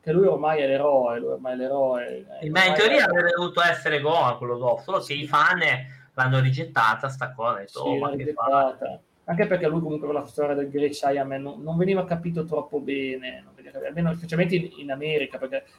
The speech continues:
Speaker 1: in Giappone l'eroe mascherato è una cosa tipica della T V giapponese, ma lì non l'hanno proprio capita purtroppo, allora hanno dovuto scartare tutto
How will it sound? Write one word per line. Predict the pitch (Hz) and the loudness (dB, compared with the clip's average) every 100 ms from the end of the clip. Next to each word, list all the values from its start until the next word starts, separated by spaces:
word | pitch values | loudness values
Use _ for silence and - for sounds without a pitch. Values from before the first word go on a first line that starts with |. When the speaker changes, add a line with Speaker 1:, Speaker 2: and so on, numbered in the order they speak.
| _ | _
Speaker 1:
in | 151 | -6
Giappone | 156 165 190 202 185 160 147 143 139 135 | -4 0 6 6 6 4 2 2 2 2
l'eroe | 143 156 165 | 2 4 4
mascherato | 156 147 - 147 170 147 117 | 2 -4 -2 4 4 4 0
è | |
una | 98 | -14
cosa | - 135 123 | -18 -18 -18
tipica | 147 160 131 127 | -14 -10 -10 -10
della | 95 - | -12 -14
T | - | -18
V | 127 127 | -16 -14
giapponese, | 127 131 131 139 127 117 113 | -14 -12 -10 -8 -8 -10 -16
ma | - - | -16 -14
lì | 165 | -12
non | 147 | -8
l'hanno | 143 | -6
proprio | 143 151 | -6 -6
capita | 151 - 123 123 | -8 -8 -8 -10
purtroppo, | 117 - 127 127 127 | -12 -18 -12 -12 -8
allora | 127 123 | -6 -6
hanno | 123 | -6
dovuto | 123 135 127 | -12 -8 -8
scartare | - - 139 156 - | -8 -10 -8 -6 -6
tutto | 123 123 139 | -8 -10 -14